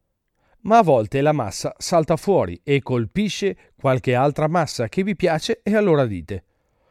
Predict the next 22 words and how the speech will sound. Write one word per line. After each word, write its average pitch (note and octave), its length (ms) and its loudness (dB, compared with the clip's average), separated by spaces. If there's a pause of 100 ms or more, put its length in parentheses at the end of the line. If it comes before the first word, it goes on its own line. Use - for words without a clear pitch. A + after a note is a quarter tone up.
(360)
"Non F#3 200 -2
mi F#3 120 0
piace F#3+ 360 -2
tutta D3+ 220 -4
quella C#3+ 240 2
massa, C#3 520 -2 (460)
quella F#3 300 4
massa F3 400 2
è C#3 60 2
traditrice." D#3 840 -2 (1500)
Si - 200 -10
può B3+ 140 4
arrivare C#3+ 460 2
al C3+ 160 0
punto G#3+ 320 -4
in F#3 140 0
cui C3+ 300 -2
si C3 140 -10
cammina D3+ 420 -2
per B2+ 200 0
la G#2 140 -4
strada G#2 540 -6